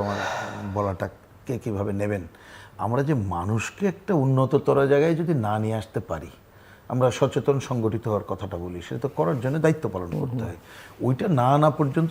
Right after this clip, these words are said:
Speaker 1: তো আপনি একটা উন্নত সমাজ করতে পারবেন না। আমি শব্দগুলো কালচারাল অমুক টমুক বলতে পারি, সে জায়গায় মানুষ যখন একটা আকাঙ্ক্ষা করে সে যখন আ-, এগিয়ে যায়, যখন সেই আকাঙ্ক্ষা বাধাগ্রস্ত হয়,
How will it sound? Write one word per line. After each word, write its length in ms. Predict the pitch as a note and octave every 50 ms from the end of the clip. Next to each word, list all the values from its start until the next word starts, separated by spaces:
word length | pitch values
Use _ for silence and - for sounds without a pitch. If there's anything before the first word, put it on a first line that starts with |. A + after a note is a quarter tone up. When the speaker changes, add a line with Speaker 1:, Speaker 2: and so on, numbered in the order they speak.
| F3 -
Speaker 1:
তো 80 | G3
আপনি 140 | F3 E3+ F#3 G3
একটা 140 | E3+ - E3+
উন্নত 300 | C#3+ C#3 C3+ B2+ - B2+
সমাজ 280 | - - B2 A2+ G#2 F#2
করতে 260 | F2+ F#2+ E2+ - D#2
পারবেন 340 | C#2+ - - - - - - -
না। 60 | - - - - - - - - - - - - - - -
আমি 180 | - D3 D3 C#3
শব্দগুলো 540 | - - C#3+ C3 B2 C#3 B2+ B2 C3 B2+ B2
কালচারাল 540 | - D3 B2+ A#2 - C#3 B2+ A#2+ B2 A#2+ A#2
অমুক 200 | A#2 A#2+ A2 - -
টমুক 200 | A#2+ A2+ A2+ G#2+
বলতে 240 | G#2 G#2+ G#2 G2+ A2
পারি, 160 | G#2+ A2 A2
সে 140 | G#2+ - -
জায়গায় 220 | F#3+ F#3 F3+ D#3
মানুষ 380 | A#2+ A#2 A#2+ B2+ C3+ C3 A#2 A#2
যখন 240 | C3+ B2 D3+ E3
একটা 220 | E3 D#3 - - D#3+
আকাঙ্ক্ষা 580 | C3+ G#2 - - D3 D#3+ F3+ F#3 E3+ - - G3+
করে 300 | D#3+ - E3+ D3+ D3+ C#3
সে 140 | - - C#3+
যখন 280 | C3 C3 B2 A#2+ D#3 C3+
আ-, 100 | G#2+ G2+ - -
এগিয়ে 360 | G#2+ G#2 G#2 B2 D3 C#3 B2
যায়, 360 | G2+ G#2 F#2+ F#2 F2 E2+ E2 - - - - - - - - - - - - G2+
যখন 320 | G#2+ A2+ A2 - D#3 E3
সেই 220 | D#3 - F3+ F3 D3
আকাঙ্ক্ষা 640 | G#2 G2 G2 B2 E3 F3+ F#3 F3+ D#3+ - - F3+
বাধাগ্রস্ত 640 | - G2 G2 G2 C3+ D#3 D#3+ F3+ F3+ D#3+ - - -
হয়, 280 | D3+ B2 B2 F#2+ E2+